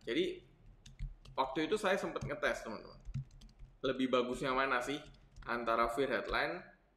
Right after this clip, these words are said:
atau benefit headline? Jadi ini juga poin yang kelihatannya sepele, teman-teman, tapi dengan teman-teman menggunakan tipe headline yang berbeda, teman-teman bisa ngetes.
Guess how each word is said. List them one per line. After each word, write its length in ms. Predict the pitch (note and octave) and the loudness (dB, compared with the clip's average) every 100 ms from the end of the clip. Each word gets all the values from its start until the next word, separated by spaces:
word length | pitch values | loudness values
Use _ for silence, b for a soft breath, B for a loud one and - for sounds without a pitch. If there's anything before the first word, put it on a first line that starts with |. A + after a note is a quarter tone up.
| - - - - - - - - - - - - | -18 -18 -20 -20 -18 -18 -14 -14 -14 -20 -20 -12
atau 400 | - A2 - D#3 | -2 -2 2 2
benefit 480 | C3+ A2 A2 A2+ A2+ | 2 0 0 -2 -2
headline? 400 | A2 G#2+ G2+ D#2 - - - - - - - | -2 -2 -4 -6 -12 -16 -14 -14 -12 -12 -10
Jadi 400 | A2 A#2 D3+ - | -4 0 2 0
ini 160 | D3 E3+ | 0 0
juga 400 | E3 - - - | -2 -2 -2 0
poin 240 | C3 C3+ | 2 4
yang 240 | E3 D#3+ D3+ | 4 0 -2
kelihatannya 720 | - C#3+ C#3 D3 F3 G3 D#3 | 0 2 4 2 2 0 0
sepele, 400 | - F3+ F#3 C3+ D3 | -2 0 2 2 0
teman-teman, 320 | C3+ B2 B2 | -2 -4 -4
tapi 400 | B2+ C#3 F3+ F3 | -2 0 0 0
dengan 240 | B2 A#2 | -2 -4
teman-teman 480 | B2 B2+ B2 C#3 D#3+ E3 b b b - | -4 -6 -6 -6 -6 -10 b b b -2
menggunakan 560 | E3+ D#3 D3 D#3 F3 F3 | 2 4 4 4 2 2
tipe 160 | F3+ | 2
headline 320 | E3 D3 D#3 | 2 2 2
yang 60 | C#3+ | 4
berbeda, 400 | C3 C3 B2+ D#3 | 4 2 4 4
teman-teman 320 | F3+ E3 F3 | 4 2 0
bisa 160 | D3+ B2+ | -2 -2
ngetes. 640 | C3+ A#2 F2 - - - | -2 -4 -4 -6 -12 -16